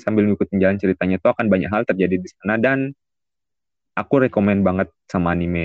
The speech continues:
ini. Sam-, soalnya, apa namanya, nggak cuman dari segi jalan cerita,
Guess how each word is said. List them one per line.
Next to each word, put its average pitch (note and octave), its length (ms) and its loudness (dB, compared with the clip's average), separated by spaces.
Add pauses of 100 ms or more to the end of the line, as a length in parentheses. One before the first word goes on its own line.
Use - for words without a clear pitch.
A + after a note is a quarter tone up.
ini. E2 140 -6 (300)
Sam-, F2+ 320 -4
soalnya, G2+ 480 0 (580)
apa G#2+ 200 -2
namanya, B2+ 400 0
nggak - 120 -6
cuman G#2+ 400 0
dari G#2 140 0
segi G2+ 320 0
jalan F#2+ 280 2
cerita, B2+ 680 -2